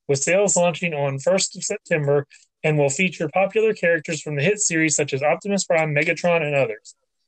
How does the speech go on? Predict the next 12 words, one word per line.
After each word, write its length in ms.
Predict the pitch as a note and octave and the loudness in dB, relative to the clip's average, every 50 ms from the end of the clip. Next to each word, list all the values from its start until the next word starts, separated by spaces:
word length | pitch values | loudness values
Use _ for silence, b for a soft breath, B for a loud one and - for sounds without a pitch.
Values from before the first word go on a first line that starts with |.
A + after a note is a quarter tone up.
| _ _ _ _ - | _ _ _ _ -10
The 100 | C#3 C3+ | -10 -4
company 380 | - G3+ G#3 A3 A3+ A3+ A3+ | -2 -4 -2 0 0 0 2
has 240 | F#3 F3+ F#3 F3+ D#3+ | 2 2 2 2 2
included 500 | E3 D#3 D#3 - - F#3 G3 F#3+ F#3+ E3+ | 0 -4 -4 -2 0 0 2 2 0 0
an 120 | D#3+ D3+ D3+ | -2 -2 0
app 220 | D#3 E3 F3 E3 - - | 0 0 0 -2 -6 -10
to 100 | - C#3+ | -10 -10
trigger 420 | C3+ - F#3 F3+ D#3+ D#3+ D#3 C#3+ - - | -4 -2 -4 -2 0 -2 -4 -4 -2 0
A 140 | G3 G#3 G#3 | 0 0 2
R-powered 600 | F#3+ E3 F3+ F#3 E3+ - F3+ E3+ D#3+ D#3+ D#3 D#3+ C#3+ | 2 2 2 2 0 0 -2 0 0 0 -2 -2 -4
immersive 400 | C3+ C#3 E3 F3+ F3+ - G3+ F#3+ | -2 0 0 0 0 0 -2 -2
experiences, 840 | F#3+ F#3+ - - - E3 D#3 D3 C#3 C3+ B2+ - - C#3+ C3+ C3+ | -2 -4 -6 -4 -4 -2 -2 -2 -4 -4 -6 -4 -2 -2 -2 -4